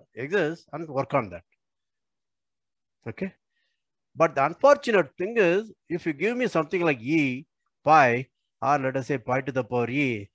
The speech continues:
or square root of pi raised to the power E, these are all real numbers.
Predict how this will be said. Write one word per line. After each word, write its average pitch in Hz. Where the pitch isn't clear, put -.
or 123
square 131
root 135
of 123
pi 123
raised 123
to 123
the 113
power 113
E, 120
these 135
are 185
all 240
real 233
numbers. 151